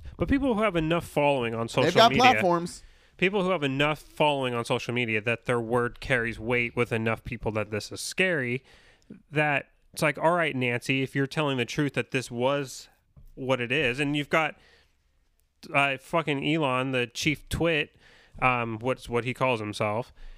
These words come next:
Speaker 1: posting, "There's more to this story than, than is being reported."
Speaker 2: Yeah. He would know.
Speaker 1: Casting doubt.
Speaker 2: He would know.
Speaker 1: Yeah, clearly. Um, saying that, "Okay, well, Nancy, if this is as,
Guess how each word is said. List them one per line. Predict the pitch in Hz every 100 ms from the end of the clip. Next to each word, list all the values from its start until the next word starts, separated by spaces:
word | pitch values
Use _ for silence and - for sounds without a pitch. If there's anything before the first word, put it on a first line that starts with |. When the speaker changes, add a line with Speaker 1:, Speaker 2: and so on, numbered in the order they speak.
| - - - - _ _ -
Speaker 1:
posting, | 165 - - 139 127
"There's | 135 131
more | 131 175
to | 143
this | 117
story | - 120 123 143
than, | 127 123 123 120 _
than | 127 127 123 123 120 131
is | - 117
being | - 139 127
reported." | 113 - 185 143 110 98
Speaker 2:
Yeah. | 104 87 78 - - 78
He | 165
would | 185 139
know. |
Speaker 1:
Casting | 156 170 196 156 131 113
doubt. | 135 147 113 131 196
Speaker 2:
He |
would | 208 135
know. | 87 71 90
Speaker 1:
Yeah, | 175
clearly. | - 165 120 98 - - - _ -
Um, | 135 123 117 113 110 110 - _ _ _ _ _ _ _ _ _ _ _ _ _ _ _ _ _ _ _
saying | - 165 151 139
that, | 127 127
"Okay, | - 151
well, | 131
Nancy, | 117 113 - 139 127
if | -
this | 135 -
is | 131
as, | 123 113 -